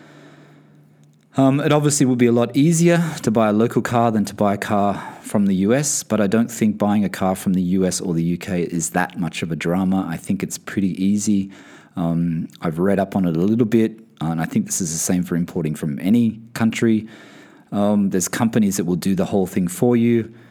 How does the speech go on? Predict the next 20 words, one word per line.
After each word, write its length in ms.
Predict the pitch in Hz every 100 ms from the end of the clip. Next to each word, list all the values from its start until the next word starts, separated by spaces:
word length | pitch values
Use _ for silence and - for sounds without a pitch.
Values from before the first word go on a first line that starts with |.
| - - - - _ _ - -
Apparently, 720 | 101 - 117 123 127 123 120
it's 180 | 104 104
only 260 | 110 113 110
around 300 | 107 107 107
about 320 | 95 101 -
five 380 | - 107 110 -
thousand 480 | 107 104 107 110
to 80 | 101
do 140 | 98 98
a 40 |
car, 260 | 98 110 110
five 240 | - 95
thousand 280 | 101 90 92
Australian 480 | 82 - 95 92 87
dollars. 580 | 87 104 104 - - - -
Um, 540 | 87 82 82 80 82 -
then 180 | 92 87
you've 140 | 85
got, 160 | 87 78
like, 260 | 82 73